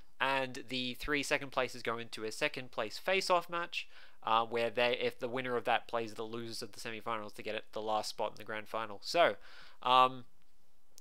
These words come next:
this is gonna be a very tricky round. It's gonna be a very competitive round. Um, I, I'm not looking, <laughs> it's not looking good for me to get through this round, but I'm gonna give it my best bet. Um, and I think that's about it. So thank you for watching, guys,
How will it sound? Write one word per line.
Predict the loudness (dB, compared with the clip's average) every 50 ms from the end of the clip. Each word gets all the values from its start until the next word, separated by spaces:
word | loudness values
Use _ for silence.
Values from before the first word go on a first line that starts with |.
| -10 -8 -4
this | -2 0
is | 2
gonna | 2 4
be | 4 4 4
a |
very | 2 4 6 8 8 8 6 4
tricky | 2 2 2 2 2 2 -2
round. | 0 2 4 4 4
It's | 2 0
gonna | -4 -4
be | -2 -2
a | -2
very | 4 6 6 6 6
competitive | 4 2 -6 -6 0 0 2 2 2 0 0 0
round. | 2 2 2 2 0 0 -2 -6 -10 -10 -10 -4 0
Um, | 4 6 6 6 6 4 0 -4 -10 -12 -12 -12 -12 -12 -12 -12 -12 -12 -12 -12 -12 -12 -8 0 6
I, | 8 10 10 10 8 8 4 2
I'm | 0 0 -2 -2 -8 -12 -12 -12
not | -4 4 6 6 6 6
looking, | 2 0 0 0 -4 -4 0 2 4
<laughs> | 4
it's | 4 4 2
not | 2 2 4
looking | 4 2 2 2 0
good | 0 0 0
for | 0 -2
me | -2 0 0 0
to | 0
get | 2 2 2 2
through | 0 -2 -2 -2
this | -2 -2 0
round, | 2 2 2 2 0
but | 0 0
I'm | 0 -2
gonna | -2 -4 -2
give | -2 -2
it | -2 -2
my | 0 0
best | 0 0 0 2
bet. | 2 2 2 2 -2 -10 -12 -14 -12 -12 -12 -12 -6 0
Um, | 4 6 6 6 6 6 4 2 -2 -8 -12 -12 -12 -14 -14 -14 -14 -12 -6 -4
and | 0 0 2 0 0 0 2
I | 2 2
think | 2 2 -2 0 4
that's | 4 4 4 2
about | 2 4 4 4 4 4
it. | 0 -2 0 -2
So | 0 0 0
thank | 0 -2 -4 -4 -2
you | -6 -4
for | -4 -4
watching, | -4 -4 -4 -6 -4 0
guys, | 2 2 2 2 0 -4